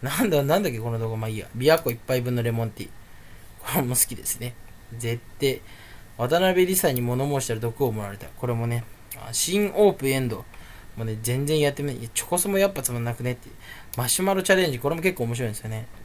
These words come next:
普通に二、三個しか食えないっていう。透明なミルクティーを飲んだら体の血液が死にかけたって。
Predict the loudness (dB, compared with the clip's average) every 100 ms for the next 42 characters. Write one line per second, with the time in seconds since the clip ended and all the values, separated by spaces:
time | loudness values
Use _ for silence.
0 | -14 -10 0 2 4 4 6 4 4 4
1 | 4 6 4 4 0 -4 -4 -4 -12 -16
2 | -16 -16 -14 -14 -14 -16 -16 -16 -18 -16
3 | -14 -14 -12 -12 -14 -14 -14 -12 -10 -12
4 | -14 -14 -16 -14 -14 -14 -14 -16 -16 -18
5 | -16 -14 -14 -14 -16 -12 -14 -14 -18 -14
6 | 2 2 4 2 2 2 0 0 -2 -2
7 | -2 -2 -2 -4 -4 -6 -2 -2 0 0
8 | 0 2 0 -2 -8 -6 -4 -4 -8 -14
9 | -16 -18